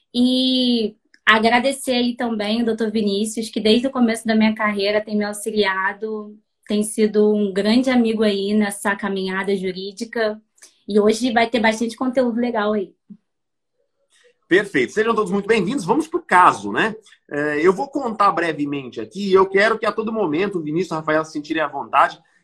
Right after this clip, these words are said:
Speaker 2: Entre aqui e vão fazendo complementações. Só pra galera entender qual que era o caso.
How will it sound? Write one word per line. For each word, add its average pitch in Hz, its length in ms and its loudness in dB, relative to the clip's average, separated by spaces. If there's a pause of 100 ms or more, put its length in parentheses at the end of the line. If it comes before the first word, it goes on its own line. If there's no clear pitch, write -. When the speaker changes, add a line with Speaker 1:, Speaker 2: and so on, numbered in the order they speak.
Speaker 2:
Entre 208 320 2
aqui 202 180 -6
e - 20 -6
vão 226 160 -4
fazendo 208 260 0
complementações. 208 920 -2
Só 226 140 -4
pra 262 100 -2
galera 233 240 2
entender 175 580 -2
qual 208 220 -6
que 220 80 -6
era 226 80 -2
o - 60 -14
caso. 151 400 4